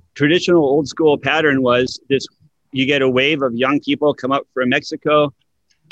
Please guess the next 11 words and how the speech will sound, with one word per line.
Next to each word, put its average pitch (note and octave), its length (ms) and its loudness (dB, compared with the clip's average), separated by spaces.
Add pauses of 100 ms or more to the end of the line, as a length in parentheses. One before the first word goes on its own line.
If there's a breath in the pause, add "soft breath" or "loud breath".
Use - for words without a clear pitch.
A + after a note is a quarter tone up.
(1160)
destroy D3 420 0
their D3 140 2
bodies C#3 480 0
over C3+ 180 -2
ten C3+ 220 -2
or C3+ 60 -2
fifteen C#3 500 -2
years C#3+ 300 0
and A2+ 140 -4
head C3+ 140 -2
back B2 200 -2